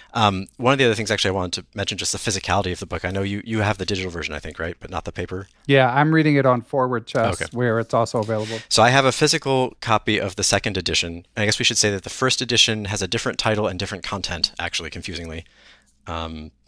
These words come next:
Speaker 1: but the second edition, um, you know, Quality Chess, <laughs> the name seems to be true in multiple ways. This book is physically, well, you know, gorgeous and also just durable. I've been carrying it around with me,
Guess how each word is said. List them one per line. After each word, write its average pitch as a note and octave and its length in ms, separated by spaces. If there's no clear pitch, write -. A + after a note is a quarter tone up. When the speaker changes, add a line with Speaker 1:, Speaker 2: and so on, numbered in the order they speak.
Speaker 1:
but G2 220
the B2+ 80
second C#3+ 240
edition, G2 420
um, F#2 460
you G#2+ 60
know, - 20
Quality B2+ 320
Chess, - 500
<laughs> - 280
the C#3 80
name C#3+ 300
seems - 240
to - 60
be A2+ 60
true G#2 180
in G2 100
multiple F#2+ 240
ways. F#2 120
This G#2+ 120
book C#3+ 200
is A2 140
physically, F#2+ 640
well, G2+ 240
you C3+ 140
know, G2 100
gorgeous B2 380
and G#2+ 160
also G2 340
just F2+ 240
durable. D#2+ 380
I've - 140
been F2+ 160
carrying A2 300
it G2 60
around F#2 180
with F2+ 100
me, F2+ 260